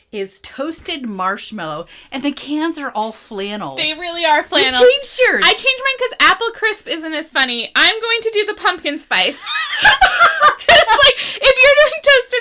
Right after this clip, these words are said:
Speaker 2: marshmallow, I have to do another candle.
Speaker 1: Yeah,
Speaker 2: You
Speaker 1: okay.
Speaker 2: ready?
Speaker 1: Yeah.
Speaker 2: Okay, we're gonna
Speaker 1: Wait,
Speaker 2: open 'em.
Speaker 1: hold on. This is hard to open. Ow, ow.
Speaker 2: Okay.
Speaker 1: That's aggressive.
Speaker 2: Smell it.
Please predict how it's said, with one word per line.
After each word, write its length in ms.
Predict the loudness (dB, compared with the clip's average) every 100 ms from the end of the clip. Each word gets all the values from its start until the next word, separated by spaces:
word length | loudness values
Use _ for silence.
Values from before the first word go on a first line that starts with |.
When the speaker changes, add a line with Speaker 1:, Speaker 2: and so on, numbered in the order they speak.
| 0
Speaker 2:
marshmallow, 540 | 2 2 0 0 2
I 80 | 2 2
have 160 | 0 -2
to 60 |
do 100 | -8
another 320 | -2 0 -2
candle. 600 | -4 -6 -6 -6 -8 -10 -12
Speaker 1:
Yeah, 300 | -6 -4 -4 -6 -14
Speaker 2:
You 40 | -4
Speaker 1:
okay. 80 |
Speaker 2:
ready? 300 | 0 0 0 -2 -6
Speaker 1:
Yeah. 280 | -8 -8 -8 _
Speaker 2:
Okay, 320 | -4 2 2
we're 100 | 0
gonna 140 | -2 0
Speaker 1:
Wait, 80 | 0
Speaker 2:
open 120 | -2
'em. 100 | -2
Speaker 1:
hold 120 | -4
on. 60 | -6
This 160 | -10
is 100 | -12
hard 240 | -6 -4 -4
to 80 | -8
open. 480 | -10 -6 -6 -8 _ _ -12
Ow, 360 | -6 -2 -4 -6 -16
ow. 460 | -14 -10 -12 -14 -20 _ -20 _ _ -2
Speaker 2:
Okay. 260 | 0 -2 -2
Speaker 1:
That's 220 | -4 -2
aggressive. 880 | -4 -4 -4 -4 -2 -2 -2 -4 -8
Speaker 2:
Smell 280 | -4 -2 -2
it. 260 | -8 -14